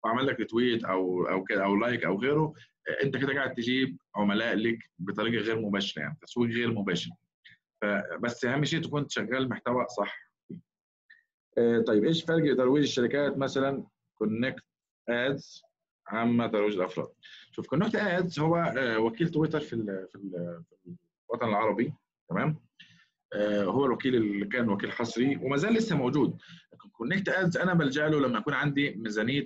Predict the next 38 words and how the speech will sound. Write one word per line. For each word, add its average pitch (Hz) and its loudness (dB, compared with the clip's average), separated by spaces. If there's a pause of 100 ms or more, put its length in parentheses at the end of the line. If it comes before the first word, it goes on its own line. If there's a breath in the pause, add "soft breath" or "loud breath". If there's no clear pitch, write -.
انفاق 123 -2 (180)
عاليه، 104 2 (800 loud breath)
يعني 107 2
انا 123 0
عايز، 127 0
عندي 123 -2
حساب 151 -2
بينفق 123 0
هو 113 2
في 113 -6
الاصل، 113 -2
يعني 82 0
لما 95 -6
انفاق 113 -4 (100)
فوق 110 0
ال 101 0
مية 135 -4
دولار، 151 0 (400 soft breath)
آه، - -8
اقدر 131 -2
اشتغل 135 -2 (160)
بشكل - -6 (220)
فردي 85 -4
بالدولار. 104 0 (440 soft breath)
كونكت 165 -2
ادز 151 2
لما 113 2
بعمل 143 0
معاهم 117 0
اتفاقيه 120 -2
او 104 0
بروج 117 0
حسابات 107 -4
حكوميه 113 -2
او، 104 2
او 107 2
الى 95 2
اخره، 143 0